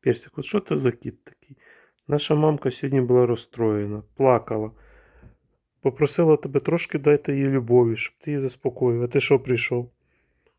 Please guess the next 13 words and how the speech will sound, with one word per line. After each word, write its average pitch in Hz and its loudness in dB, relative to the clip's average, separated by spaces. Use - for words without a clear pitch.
Покусав 156 4
її, 143 2
розпоров 147 4
руку 170 4
до 120 2
крові? 120 0
Да? 143 4
Хіба 156 4
так 160 0
можна? 151 2
Як 135 -2
зранку 156 4
прийти 151 -2